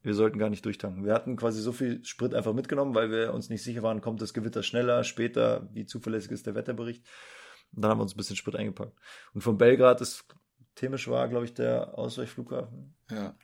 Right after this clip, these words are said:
Speaker 2: okay. Das heißt, er hat jetzt noch nicht getankt in Belgrad, hat jetzt noch ein bisschen Sprit dabei. Das hätte aber
Speaker 1: Genau.
Speaker 2: nicht mehr bis nach München gereicht, aber bis nach Budapest hätte es hier legal
Speaker 1: Genau.
Speaker 2: fliegen können. Okay.
Speaker 1: Genau. Und dann haben wir überlegt. Und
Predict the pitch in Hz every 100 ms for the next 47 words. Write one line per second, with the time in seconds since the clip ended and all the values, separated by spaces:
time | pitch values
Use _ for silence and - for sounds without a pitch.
0 | _ 104 - 92 - 120 120 117 131 139
1 | - 127 127 104 - 131 151 151 143 147
2 | 143 139 120 131 127 123 113 - _ _
3 | _ 123 127 113 131 131 117 110 131 151
4 | 123 135 131 117 120 127 110 110 123 123
5 | 123 147 151 151 135 127 135 - 120 113
6 | 123 120 - 127 120 101 90 - 90 -
7 | 90 - - 175 117 101 87 80 - -
8 | - - 135 113 - _ _ _ _ _
9 | _ _ - - 98 104 98 107 120 127
10 | 147 165 143 - - 98